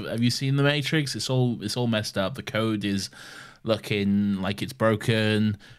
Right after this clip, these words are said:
Everything's gone off." Um, and like,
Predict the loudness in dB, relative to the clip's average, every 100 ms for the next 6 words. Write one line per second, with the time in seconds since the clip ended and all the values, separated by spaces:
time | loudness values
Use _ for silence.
0 | -12 -2 0 0 -2 -2 -2 -2 -4 -2
1 | -4 -8 -14 -20 -6 -2 0 2 0 -2
2 | -2 -2 -2